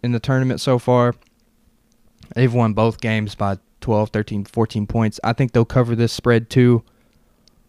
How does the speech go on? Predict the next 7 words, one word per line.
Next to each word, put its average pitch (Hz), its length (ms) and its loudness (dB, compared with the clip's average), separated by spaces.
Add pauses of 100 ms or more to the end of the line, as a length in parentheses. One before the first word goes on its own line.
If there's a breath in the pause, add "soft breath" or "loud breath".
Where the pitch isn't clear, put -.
(840)
I 120 100 -4
like 123 200 2
Alabama. 139 500 2 (140)
So - 180 -2
my 123 120 0
picks, - 420 0 (260)
Syracuse, 139 720 -2